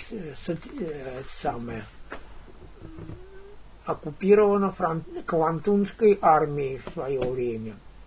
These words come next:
Ну, и тогда находилась в оккупации, значит, Квантунской армии.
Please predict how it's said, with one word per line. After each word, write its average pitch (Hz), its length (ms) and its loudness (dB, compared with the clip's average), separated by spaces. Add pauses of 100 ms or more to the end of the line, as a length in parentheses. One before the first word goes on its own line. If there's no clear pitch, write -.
(1200)
Ну, 156 100 0
и 202 100 4
тогда 214 400 10
находилась 160 680 2
в 156 80 -4
оккупации, 139 760 -4
значит, - 380 -14 (520)
Квантунской 143 760 -6
армии. 123 540 -8